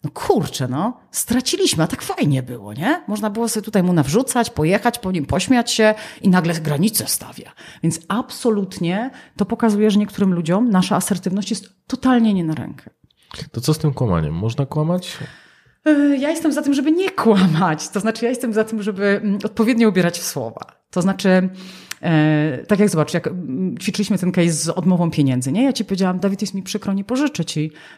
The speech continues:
Speaker 1: mm, tej stówki, bo mam zaplanowane wydatki". I teraz nawet jeżeli tym wydatkiem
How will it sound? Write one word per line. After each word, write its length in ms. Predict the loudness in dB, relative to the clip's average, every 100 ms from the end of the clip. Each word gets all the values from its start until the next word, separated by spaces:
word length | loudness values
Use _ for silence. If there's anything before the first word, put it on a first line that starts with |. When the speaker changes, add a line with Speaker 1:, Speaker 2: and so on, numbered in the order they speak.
| -10
Speaker 1:
mm, 280 | -4 -2 -2
tej 140 | -4
stówki, 320 | -4 -4 -2
bo 100 | 2
mam 160 | 2 4
zaplanowane 500 | 2 2 2 4 2
wydatki". 460 | 2 -4 -6 -18 -20 _ -6
I 60 |
teraz 160 | 0 2
nawet 200 | 0 0
jeżeli 220 | -2 0
tym 140 | 0 2
wydatkiem 460 | 2 2 -2 -10